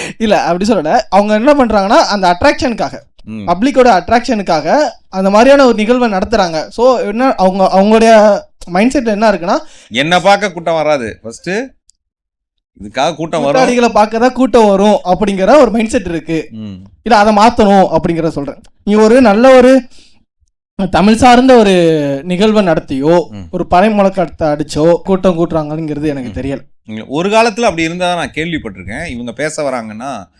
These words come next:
Speaker 2: போய் கும்பலா போய் கேட்பாங்க. So, உதாரணத்துக்கு தந்தை பெரியார் பேசுறாங்கன்னா அதுக்கு ஒரு கூட்டம் போகும். Even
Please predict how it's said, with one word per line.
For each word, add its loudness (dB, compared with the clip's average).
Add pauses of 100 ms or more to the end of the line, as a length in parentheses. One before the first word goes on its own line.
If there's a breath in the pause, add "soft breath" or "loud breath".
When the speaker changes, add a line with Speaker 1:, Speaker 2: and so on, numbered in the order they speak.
(320)
Speaker 2:
போய் -8
கும்பலா -4
போய் -10
கேட்பாங்க. -10 (420 loud breath)
So, -12
உதாரணத்துக்கு -10
தந்தை -10
பெரியார் -4
பேசுறாங்கன்னா -8
அதுக்கு -8
ஒரு -12
கூட்டம் -12
போகும். -18 (340)
Even -12